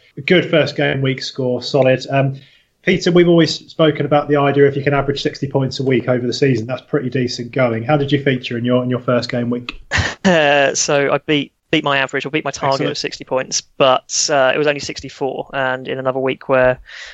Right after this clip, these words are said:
Speaker 2: people were getting hundred plus points, it's, it's not great. I think, I mean, I had Mendy,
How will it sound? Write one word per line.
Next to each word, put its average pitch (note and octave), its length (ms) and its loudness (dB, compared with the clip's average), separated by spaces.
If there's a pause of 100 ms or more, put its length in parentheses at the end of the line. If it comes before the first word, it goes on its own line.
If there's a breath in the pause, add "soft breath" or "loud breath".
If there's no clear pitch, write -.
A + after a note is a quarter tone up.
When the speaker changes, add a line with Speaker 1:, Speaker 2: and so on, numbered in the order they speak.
(140 loud breath)
Speaker 2:
people C3+ 240 -2
were C3 80 0
getting C3+ 280 -2 (300)
hundred C3 300 -2
plus C3 160 0
points, - 520 -6
it's, - 500 -4 (500 loud breath)
it's - 260 -12
not F#3+ 140 2
great. D3 460 0 (180)
I - 20 -10
think, C#3+ 260 -6
I D#3 100 -2
mean, C#3+ 140 -4
I C#3 40 -4
had D3 140 -2
Mendy, C#3 440 -6